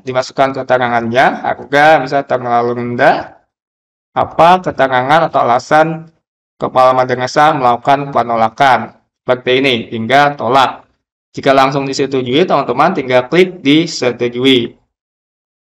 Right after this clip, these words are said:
Ini untuk masalah sistem atau webnya, rekam terkadang jaringannya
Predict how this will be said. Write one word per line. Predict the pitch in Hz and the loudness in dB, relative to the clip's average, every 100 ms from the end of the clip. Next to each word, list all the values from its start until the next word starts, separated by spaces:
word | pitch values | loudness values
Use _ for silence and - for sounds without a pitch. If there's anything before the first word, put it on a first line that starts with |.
| _ - | _ -4
Ini | 139 175 | 0 2
untuk | 196 156 151 | 2 0 -2
masalah | 151 143 139 139 135 135 135 135 135 135 - _ _ | 0 -2 0 0 2 4 4 4 2 0 -8 _ _
sistem | - - 147 147 165 151 | -14 -8 -6 0 0 2
atau | 147 139 | 0 0
webnya, | 127 - 123 170 196 - - _ _ _ _ _ _ _ _ | 0 -2 2 4 2 -2 -10 _ _ _ _ _ _ _ _
rekam | - 127 131 160 190 185 185 - | -6 -4 2 2 4 2 -2 -4
terkadang | 135 131 127 127 147 170 185 - _ _ _ _ _ _ _ _ _ - | -4 0 0 2 4 4 2 -4 _ _ _ _ _ _ _ _ _ -12
jaringannya | 135 139 135 131 131 147 170 170 175 | 0 0 2 0 0 2 4 4 0